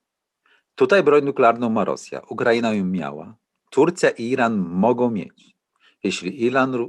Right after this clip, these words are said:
Iran lub Turcja by ją posiadły, to tego samego chciałaby także Arabia Saudyjska. Jeśli broń nuklearną miałaby Ukraina,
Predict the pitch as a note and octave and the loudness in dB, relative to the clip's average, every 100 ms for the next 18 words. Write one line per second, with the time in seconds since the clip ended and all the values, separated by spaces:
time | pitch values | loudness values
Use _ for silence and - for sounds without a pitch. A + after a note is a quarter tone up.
0 | - A#2+ G2+ D#2 F2 F2+ B2 - B2 A#2+ | -6 -2 -2 -2 -4 0 0 0 -2 0
1 | - F2 F#2 F2 - - - C2+ C#2+ A2+ | 0 -2 -2 -8 -12 -14 -8 -8 -10 -14
2 | _ - - _ - G#2 A#2 A#2+ A#2 B2+ | _ -20 -20 _ -6 0 0 0 0 2
3 | C#3 - A#2 G#2+ G#2+ G2+ A2+ A2+ A2 G#2+ | 2 2 0 2 -2 0 2 2 0 -2
4 | A2 F#2+ C#2+ _ - _ _ F#2+ F#2 F#2 | -4 -4 -10 _ -20 _ _ -6 -4 -4
5 | F#2+ D3+ B2+ F#2 - F#2 F#2+ A2 F#2+ E2 | 2 2 2 -6 -12 -4 0 0 -2 -8
6 | F2 D#2 D#2 D2 - F#2+ D3+ G#2+ | -8 -6 -6 -6 -4 -4 -2 -6